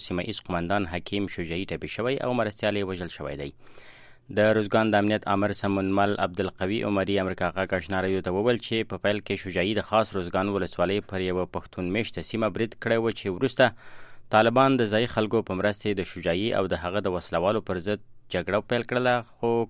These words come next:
کوم معلومات چې ترلاسه شوي دي، پکې ښودل شوي دی چې په خپله شجاعي او مرستیال یې ټپیان شوي دي او تر لسو پورې کسان پکې وژل شوي دي.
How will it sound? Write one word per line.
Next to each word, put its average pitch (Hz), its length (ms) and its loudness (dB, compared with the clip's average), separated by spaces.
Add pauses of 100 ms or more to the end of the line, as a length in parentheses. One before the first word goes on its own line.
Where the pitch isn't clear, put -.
کوم 110 160 2
معلومات 98 360 0
چې 95 280 -2
ترلاسه 85 380 -6
شوي 131 180 0
دي، 127 100 2 (500)
پکې 117 280 0
ښودل 117 260 0
شوي 127 180 0
دی 120 140 4
چې 110 220 0
په 101 80 -12
خپله 104 280 0
شجاعي 95 320 0 (140)
او 104 140 4
مرستیال 90 440 0
یې 87 120 -4
ټپیان 85 320 -4
شوي 117 180 -2
دي 123 100 2
او 110 120 -4
تر 98 160 -4
لسو 104 180 -4
پورې - 260 -4
کسان 85 380 -4 (240)
پکې 87 340 -6
وژل 85 280 -6
شوي - 200 -10
دي. 80 80 -4